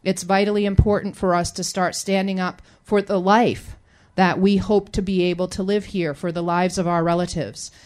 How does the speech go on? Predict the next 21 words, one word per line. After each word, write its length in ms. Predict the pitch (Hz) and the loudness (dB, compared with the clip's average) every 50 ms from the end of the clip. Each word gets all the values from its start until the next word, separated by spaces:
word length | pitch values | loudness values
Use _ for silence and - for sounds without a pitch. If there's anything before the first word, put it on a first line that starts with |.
| - - _ - | -20 -20 _ -2
for 140 | - 208 | -2 2
the 120 | 196 208 196 | 2 2 4
lives 380 | 196 196 202 208 220 208 214 | 4 6 6 6 4 4 2
of 100 | 220 196 | -2 2
our 160 | 208 196 190 190 | 2 2 2 2
future 380 | 190 - 208 196 - 208 190 | 0 -4 -4 -4 -2 -4 -4
generations. 920 | 180 190 180 180 175 170 170 170 180 - - 160 135 120 - - - - - _ _ _ _ _ _ _ _ _ _ _ _ _ _ _ _ _ _ _ _ _ _ - | -2 -2 -4 -4 -2 -4 -2 -4 -4 -4 -6 -6 -8 -8 -10 -10 -12 -12 -12 _ _ _ _ _ _ _ _ _ _ _ _ _ _ _ _ _ _ _ _ _ _ -4
One 180 | 185 208 214 | 0 0 2
of 160 | 233 233 196 220 | 2 2 2 4
our, 380 | 202 196 196 190 185 175 - | 4 4 4 4 4 2 0
um, 400 | 185 180 170 170 170 165 170 170 165 | 0 -2 -2 0 -2 -2 -4 -6 -6
ceremony 580 | - 220 202 202 208 202 196 196 190 180 175 | -2 0 2 2 2 2 2 0 0 0 0
leaders 460 | 175 175 175 175 180 180 180 170 - | 0 0 0 0 0 0 -2 -2 -4
was 120 | - 170 - | -4 -6 -4
talking 400 | - - 196 190 - 214 196 190 | -4 -2 -2 -2 -2 -2 -2 -2
about, 540 | 180 180 175 170 170 170 170 - - - - _ _ - - - - _ _ _ _ _ _ _ _ _ _ _ _ _ - - - | -2 0 0 0 0 0 -2 -4 -6 -12 -14 _ _ -20 -20 -20 -20 _ _ _ _ _ _ _ _ _ _ _ _ _ -20 -16 -8
uh, 200 | 196 185 185 170 160 | -6 -4 -4 -2 0
repatriation 880 | 170 190 190 - - 202 202 196 - 214 185 180 180 175 - 196 175 165 | -2 2 2 4 4 2 2 0 -2 -2 0 0 0 -2 -4 -6 -6 -6
work, 300 | 156 156 - - - - - - | -6 -6 -8 -10 -16 -20 -14 -6
bringing 320 | - 185 190 190 190 185 | -4 -2 -2 -2 -2 -2
the 220 | 180 175 165 - | -2 -2 -4 -6